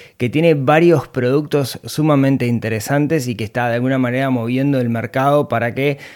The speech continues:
el público retail, el público que no tiene mucho capital, puede invertir como hacen los grandes inversores. En particular, hoy quiero hablar de un producto que tiene,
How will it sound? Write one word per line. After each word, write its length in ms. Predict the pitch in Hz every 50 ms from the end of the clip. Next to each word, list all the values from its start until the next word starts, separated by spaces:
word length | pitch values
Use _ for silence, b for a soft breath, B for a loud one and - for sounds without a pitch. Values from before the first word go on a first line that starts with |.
| B B B B _ _ _ _
el 160 | - 123 127
público 360 | 127 151 160 165 165 151 139 127
retail, 480 | 113 127 127 120 - 175 175 156 135
el 120 | 127 123 117
público 280 | 135 143 143 139 131
que 60 | 127
no 140 | 127 127 127
tiene 240 | 120 165 170 160 147
mucho 360 | 135 135 143 147 139 - 139
capital, 460 | - 113 104 - 117 - 127 139 147 139
puede 220 | - 135 135 139 139
invertir 560 | 131 127 120 113 110 110 - - 185 - 120
como 280 | - 127 120 117 120
hacen 280 | 131 127 - - 135 123
los 120 | 113 104
grandes 400 | 98 107 113 117 117 110 104 -
inversores. 440 | 110 101 95 92 92 92 71 78 85
En 120 | 110 139 139
particular, 560 | 156 156 160 175 165 185 180 185 180 156 -
hoy 160 | 104 151 156
quiero 160 | - 147 135 127
hablar 200 | 123 127 135 135
de 40 |
un 140 | 139 135 127
producto 500 | - 117 120 127 143 143 135 - 127 120
que 80 | 104 123
tiene, 380 | 117 185 208 196 190 185 180